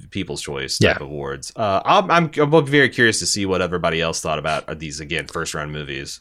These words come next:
Speaker 2: Me too.
Speaker 1: Um, I think this is a good top five and a good top ten. I'm happy with it.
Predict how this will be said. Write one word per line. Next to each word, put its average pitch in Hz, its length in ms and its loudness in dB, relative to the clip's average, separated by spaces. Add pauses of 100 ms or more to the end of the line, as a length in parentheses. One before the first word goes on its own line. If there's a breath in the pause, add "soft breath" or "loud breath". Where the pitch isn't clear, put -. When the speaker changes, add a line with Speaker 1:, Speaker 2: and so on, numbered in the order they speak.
(120)
Speaker 2:
Me 175 140 6
too. 92 300 6 (360 loud breath)
Speaker 1:
Um, 73 720 0
I 180 140 4
think 196 160 6
this 156 80 2
is 156 60 2
a 147 40 0
good 143 220 2
top 131 300 2
five 120 260 6
and 107 80 2
a - 20 -2
good 98 180 0
top 90 260 0
ten. 85 180 -2
I'm 80 100 -4
happy 78 260 -4
with 67 220 -6
it. 60 180 -8